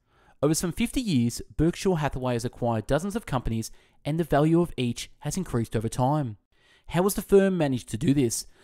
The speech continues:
Because a company's subsidiaries do a lot of acquiring and are successful at it too.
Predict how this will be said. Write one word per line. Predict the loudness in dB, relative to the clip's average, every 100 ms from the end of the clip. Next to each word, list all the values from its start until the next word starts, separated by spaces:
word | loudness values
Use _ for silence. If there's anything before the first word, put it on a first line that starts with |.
| -14 -4
Because | 0 0
a |
company's | 0 0 0 0
subsidiaries | 0 0 2 2 2
do | 4 2
a |
lot | 4 0 0
of | -6
acquiring | -8 -4 -2 0 -2 -6 -12 _ -10
and | -6
are | -6
successful | -8 -6 -4 -2 -2 -4
at |
it | -4
too. | 0 2 2 -2